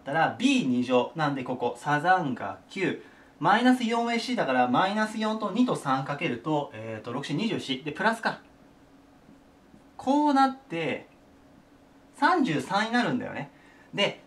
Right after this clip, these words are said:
判別式をやって、それが正になったら、いいね。正になったら、解の、ごめん、実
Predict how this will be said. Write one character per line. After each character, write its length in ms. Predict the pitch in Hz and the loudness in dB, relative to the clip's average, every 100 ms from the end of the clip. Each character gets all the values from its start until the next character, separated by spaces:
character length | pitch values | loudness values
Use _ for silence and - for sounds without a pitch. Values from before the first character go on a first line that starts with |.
| - | -2
判 360 | - 330 370 381 | 2 2 0 -4
別 280 | 359 359 370 | -4 -4 -8
式 280 | - 160 123 | -8 -6 -4
を 140 | 107 | -2
や 260 | 123 135 - | 0 -2 -4
っ 260 | - - | -20 -8
て、 340 | 233 202 135 - - | -2 0 -2 -8 -20
そ 260 | - - 233 | -14 -2 2
れ 180 | 269 | 4
が 240 | 320 - - | 4 2 0
正 540 | - - - 453 415 | -12 -8 -2 4 4
に 140 | 226 131 | 6 4
な 140 | 120 | 2
っ 100 | - | -2
た 120 | - - | -8 -10
ら、 100 | - - - - _ | -12 -20 -20 -20 _
い 60 | 139 | -8
い 20 | |
ね。 100 | 147 - - | -8 -10 -18
正 420 | - 339 359 339 | -2 2 4 4
に 140 | 277 | 6
な 160 | 262 269 | 6 4
っ 80 | 269 | 0
た 120 | 269 | 0
ら、 240 | 285 277 - - - | 4 4 2 -14 -8
解 300 | - 262 - | 0 2 2
の、 160 | - | 0
ご 100 | 139 | -2
め 80 | 139 | -2
ん、 60 | 127 | 0
実 240 | 185 247 | 0 0